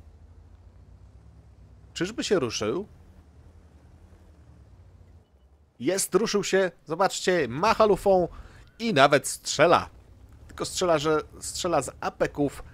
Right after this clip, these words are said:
Mm, to jest na plus. Ale zobaczcie, ruszył się.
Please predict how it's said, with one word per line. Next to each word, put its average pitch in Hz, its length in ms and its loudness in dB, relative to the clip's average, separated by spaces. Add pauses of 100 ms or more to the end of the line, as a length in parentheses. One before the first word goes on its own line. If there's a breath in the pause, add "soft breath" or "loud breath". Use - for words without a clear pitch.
(1000 soft breath)
Mm, 98 260 -14
to 165 140 2
jest 147 200 -2
na 127 80 0
plus. 135 540 -4 (840)
Ale 156 200 0
zobaczcie, 113 420 -4
ruszył 151 480 -4
się. 135 380 -4